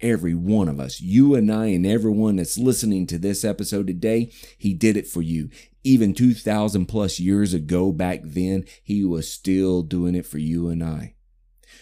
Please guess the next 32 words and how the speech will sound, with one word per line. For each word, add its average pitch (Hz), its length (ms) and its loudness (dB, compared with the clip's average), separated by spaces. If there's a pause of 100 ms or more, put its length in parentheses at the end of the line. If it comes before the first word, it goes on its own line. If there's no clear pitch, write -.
(120)
And 85 200 -4
so 90 220 0
if 71 140 -8
Jesus 107 580 0 (160)
has 82 320 -4
that 95 240 2
much 98 300 0
love 90 280 -2
and 90 120 -2
compassion 80 600 -4 (300)
to 85 140 -2
be 95 260 0
put 90 300 2
on 90 180 0
a 78 60 -4
cross, 87 500 -4 (240)
to 92 160 -2
die 90 560 0 (100)
for 95 400 0
us, 92 320 -4 (260)
then 82 180 -2
why 92 240 -4
can 87 260 -4
we 95 140 -2
not 92 300 -4
love 92 340 0
one 92 220 -2
another 87 460 -2
and 82 160 -4
love 90 240 -2
our 90 140 -2
neighbors? 76 540 -8